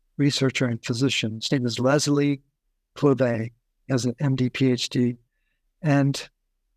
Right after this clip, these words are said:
in nineteen seventy-three, he published a very important study that said that copper deficiency causes a rise in cholesterol. Now, why is that a significant time frame?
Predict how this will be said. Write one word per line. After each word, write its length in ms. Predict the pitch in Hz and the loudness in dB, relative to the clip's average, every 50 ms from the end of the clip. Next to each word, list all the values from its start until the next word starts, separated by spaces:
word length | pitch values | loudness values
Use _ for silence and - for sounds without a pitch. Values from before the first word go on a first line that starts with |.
| _ _ _ - | _ _ _ -4
in 100 | 147 156 | 0 2
nineteen 340 | 170 185 185 - 196 180 - | 2 2 4 2 2 2 2
seventy-three, 760 | - 180 165 160 156 147 - - - 180 175 165 147 151 156 _ _ _ _ _ _ _ _ _ _ _ _ _ _ - | 2 2 2 0 0 -2 -2 -2 0 0 2 2 2 0 -4 _ _ _ _ _ _ _ _ _ _ _ _ _ _ -14
he 80 | 165 156 | -8 -4
published 320 | - 156 147 139 - - | -2 -2 -2 -2 -2 -4
a 60 | 139 | -2
very 180 | 139 143 147 160 | 0 2 2 2
important 380 | 156 - 160 143 135 135 143 | 0 0 -2 -2 -2 -2 -6
study 400 | - - 151 143 139 139 139 - _ _ _ _ _ - | -4 -2 0 2 2 2 0 -2 _ _ _ _ _ -18
that 120 | 143 - - | -14 -6 -2
said 160 | - 147 135 | 0 0 0
that 160 | 139 131 - | 0 -2 -4
copper 300 | - 135 151 160 - 165 | -2 -2 -2 -2 0 -2
deficiency 580 | 160 139 - - 196 180 - 170 139 - 156 147 | -2 -2 0 0 0 0 0 -2 -2 0 0 0
causes 460 | - 135 139 135 135 - 156 139 127 | 0 0 0 0 0 0 0 0 2
a 80 | 147 131 | 2 0
rise 680 | 123 120 127 135 135 135 139 139 147 139 - - - _ _ _ _ _ | 0 0 0 0 0 0 0 0 -2 -4 -6 -8 -12 _ _ _ _ _
in 160 | - 143 147 147 | -2 -2 -2 0
cholesterol. 540 | - 160 170 185 175 - - 147 117 - - _ _ _ _ _ _ _ _ _ _ _ _ _ _ _ _ _ _ _ _ _ _ _ _ _ _ _ _ _ _ _ | 0 2 2 2 0 -2 -2 -4 -4 -6 -8 _ _ _ _ _ _ _ _ _ _ _ _ _ _ _ _ _ _ _ _ _ _ _ _ _ _ _ _ _ _ _
Now, 120 | - 190 | -8 -6
why 240 | 160 135 147 165 190 | -4 0 2 4 4
is 160 | 208 196 - | 4 4 4
that 120 | 190 175 165 | 4 4 4
a 60 | 151 | 4
significant 680 | - - 165 135 135 156 160 - 160 160 - 147 139 - | 2 2 0 0 0 0 0 0 -2 -2 0 -2 -2 -2
time 260 | - 160 160 165 165 | -4 -2 -2 -2 -2
frame? 240 | 156 - 127 123 | -4 -6 -10 -12